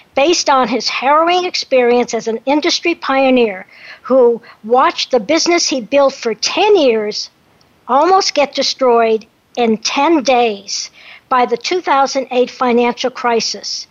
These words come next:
From this experience, he developed a unique method on how to thrive under the pressure, chaos, and burden of being the entrepreneur. So everyone out there who's struggling with the many challenges of starting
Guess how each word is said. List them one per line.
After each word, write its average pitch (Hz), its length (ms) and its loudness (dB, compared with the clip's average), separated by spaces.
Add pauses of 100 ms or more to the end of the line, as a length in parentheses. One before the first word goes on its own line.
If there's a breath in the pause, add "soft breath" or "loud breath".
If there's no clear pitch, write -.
(280 loud breath)
From 269 200 2
this 370 220 0
experience, 254 680 0
he 262 120 -4
developed 262 560 0
a 233 60 0
unique 233 480 0
method 269 480 0
on 214 100 -4
how 262 260 0
to 320 160 -6
thrive 262 600 0 (300 loud breath)
under 254 260 2
the 214 140 -2
pressure, 330 640 -2 (240)
chaos, 302 760 0
and 233 220 -2
burden 226 480 0 (300 loud breath)
of 214 200 -6
being 294 300 2
the 262 240 0
entrepreneur. 254 840 0 (640 loud breath)
So 330 180 0
everyone 330 600 0
out 285 300 -2
there 220 420 -2
who's 277 220 -6
struggling 359 580 0
with 277 240 0
the 247 80 -2
many 302 320 0
challenges 277 640 0
of 220 120 -8
starting 311 640 0